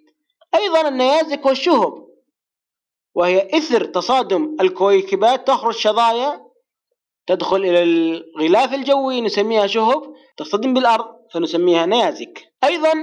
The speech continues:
تعرفنا على أهمية الشمس، وهي تعطينا الضوء والطاقة الحرارية التي تنتقل إلى المنتجات من ثم إلى المستهلكات التي تتغذى على المنتجات.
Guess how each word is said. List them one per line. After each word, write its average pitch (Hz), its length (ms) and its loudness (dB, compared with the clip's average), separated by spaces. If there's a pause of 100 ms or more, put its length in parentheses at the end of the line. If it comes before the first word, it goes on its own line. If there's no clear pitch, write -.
(1120)
تعرفنا 240 440 0
على 214 160 2
أهمية 208 360 0
الشمس، 226 640 -2 (680)
وهي 160 160 0
تعطينا 180 380 0
الضوء 208 480 -2 (800)
والطاقة 208 420 0
الحرارية 233 760 0 (320)
التي 185 600 0 (260)
تنتقل 247 500 0
إلى 233 160 2
المنتجات 233 840 0
من 180 200 -2
ثم 262 320 2
إلى 311 400 -2
المستهلكات 196 760 0
التي 175 260 -6
تتغذى 233 400 -2
على 214 120 2
المنتجات. 214 640 -2